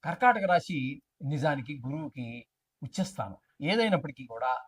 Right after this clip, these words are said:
స్థాన ప్రభావం కానీ, స్వస్థానం కానీ, ఉచ్చ కానీ, నీచ కానీ వీటితో సంబంధం లేదు. ఏ స్థానంలో ఉన్నాడు, ఉన్నాడు అనేటటువంటిదే ప్రము-,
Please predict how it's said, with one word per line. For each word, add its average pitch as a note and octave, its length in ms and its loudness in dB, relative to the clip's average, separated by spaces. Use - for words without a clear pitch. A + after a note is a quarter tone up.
స్థాన G3+ 460 4
ప్రభావం D3 760 4
కానీ, C3+ 300 -4
స్వస్థానం C#3+ 600 0
కానీ, D3 180 -4
ఉచ్చ C#3+ 300 -8
కానీ, C#3 260 0
నీచ C3 340 -8
కానీ C#3+ 220 -4
వీటితో D3+ 440 -4
సంబంధం B2 580 -2
లేదు. A2 520 -10
ఏ E3 180 -2
స్థానంలో D#3 760 2
ఉన్నాడు, C3+ 680 -2
ఉన్నాడు C#3+ 480 2
అనేటటువంటిదే B2+ 840 -6
ప్రము-, C#3 680 4